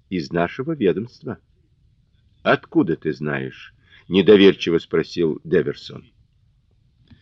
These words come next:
"Вчера в столовой мне рассказали наши дежурные. Дело же Эдстрома так или иначе связано с гибелью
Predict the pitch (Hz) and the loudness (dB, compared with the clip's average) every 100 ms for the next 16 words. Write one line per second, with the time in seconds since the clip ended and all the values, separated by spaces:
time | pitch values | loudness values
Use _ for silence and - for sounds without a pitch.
0 | _ _ _ _ - - 101 107 95 - | _ _ _ _ -6 2 6 6 4 0
1 | 95 95 175 117 78 - _ _ _ _ | 0 4 4 4 0 -4 _ _ _ _
2 | _ _ - 85 120 131 - 113 98 127 | _ _ -6 2 6 4 2 0 2 4
3 | 120 110 120 - 110 127 117 82 67 64 | 4 2 0 -2 -6 -4 -2 -2 -4 -10
4 | - - _ _ _ _ _ _ - 147 | -14 -20 _ _ _ _ _ _ 2 6
5 | 170 143 113 110 - 185 - - 80 71 | 6 6 6 6 4 -2 -4 -4 -4 -2
6 | 65 - 113 98 - 80 82 131 165 117 | -8 -6 0 0 0 0 2 2 0 -4
7 | - 80 92 101 113 127 101 71 92 85 | -6 2 2 2 0 -2 -2 -2 -2 0
8 | 104 110 | 2 2